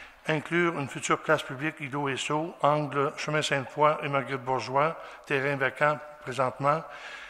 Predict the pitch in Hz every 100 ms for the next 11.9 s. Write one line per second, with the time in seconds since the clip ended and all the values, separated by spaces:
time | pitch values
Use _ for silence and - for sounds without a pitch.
0 | - _ 160 147 160 156 160 156 - 139
1 | 147 - 139 151 160 143 147 143 151 151
2 | 143 - - - - - - 151 - 165
3 | 147 - - 151 120 110 - 165 165 -
4 | - - 143 135 143 147 - 156 143 135
5 | 151 156 160 - - - - _ _ -
6 | _ - 160 151 - - 165 147 135 -
7 | 135 - - 165 - - - - - -
8 | - 147 - - 160 151 - 131 139 127
9 | 160 202 - - - - - 143 135 139
10 | 131 127 135 135 - 143 131 131 123 135
11 | - 147 139 139 139 131 151 160 175